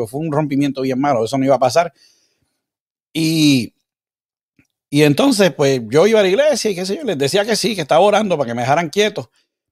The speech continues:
Y después, cuando empezaba la semana, pues, nada, volvía a lo mismo, volvía a seguir bebiendo, no, no buscaba de Dios en ningún momento.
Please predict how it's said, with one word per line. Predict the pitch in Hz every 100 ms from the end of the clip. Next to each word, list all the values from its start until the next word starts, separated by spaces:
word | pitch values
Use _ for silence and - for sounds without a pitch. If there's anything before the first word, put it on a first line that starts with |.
| _
Y | - 147
después, | 147 202
cuando | 240 233 208
empezaba | 143 131 147 170
la | 185
semana, | 208 226 269 196 180 _ _ _ _ _
pues, | 156 165 165 156
nada, | 139 139 208 277
volvía | 220 190 202 277
a |
lo | 269
mismo, | 254 175 151 139
volvía | 131 147 156
a |
seguir | 143 135
bebiendo, | 123 117 143 185 185 180 160 151 151 143
no, | 135 139 139
no | 135
buscaba | 151 143 - 143 131
de | 120
Dios | 131 208
en | 190
ningún | 147 147 143
momento. | 139 123 120 117 202 233